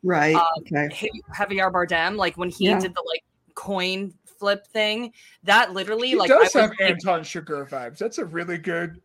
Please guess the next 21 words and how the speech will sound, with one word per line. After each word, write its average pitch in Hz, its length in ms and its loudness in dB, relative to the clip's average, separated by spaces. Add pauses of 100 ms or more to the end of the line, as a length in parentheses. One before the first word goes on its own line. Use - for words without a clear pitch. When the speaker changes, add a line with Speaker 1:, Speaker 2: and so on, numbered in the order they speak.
(200)
Speaker 1:
Yeah, 214 280 10
Speaker 3:
connection. 214 260 0
Speaker 1:
she, 190 60 10
yeah, 190 260 10
she 202 200 0
Speaker 3:
Yeah. 233 80 6
Speaker 1:
does 208 240 10
Speaker 2:
Yeah. - 20 -2
Speaker 1:
have 214 220 8
a 185 60 4
similar 185 320 0
vibe 151 280 4
as 143 140 -4
him. 147 160 -4
That's 151 180 -4
actually 151 340 -2
Speaker 2:
Yeah, 202 260 4
Speaker 1:
pretty 156 160 0
spot 147 260 -2
Speaker 2:
like, 240 140 6
Speaker 1:
on. 135 280 -6